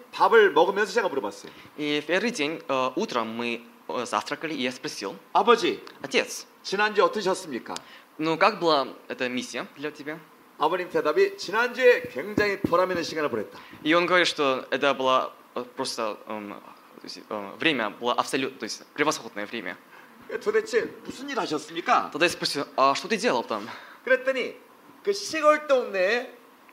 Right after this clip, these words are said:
Speaker 1: 어, 외국인이 찾아온 건 처음이었답니다.
Speaker 2: И он говорит, что это было первый раз, что иностранные люди пришли в то село.
Speaker 1: 그랬더니 온 동네 아이들이 저희 아버님을 찾아온 거예요.
Speaker 2: Из-за этого все маленькие дети с, с того села, они подошли к, к моему отцу.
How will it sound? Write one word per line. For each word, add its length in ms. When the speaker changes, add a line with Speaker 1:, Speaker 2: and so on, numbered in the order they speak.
Speaker 1:
어, 380
외국인이 500
찾아온 340
건 120
처음이었답니다. 720
Speaker 2:
И 140
он 140
говорит, 200
что 220
это 280
было 260
первый 320
раз, 120
что 340
иностранные 520
люди 360
пришли 380
в 80
то 140
село. 340
Speaker 1:
그랬더니 280
온 480
동네 360
아이들이 580
저희 140
아버님을 280
찾아온 360
거예요. 200
Speaker 2:
Из-за 140
этого 160
все 200
маленькие 380
дети 240
с, 160
с 140
того 180
села, 320
они 160
подошли 360
к, 260
к 100
моему 320
отцу. 320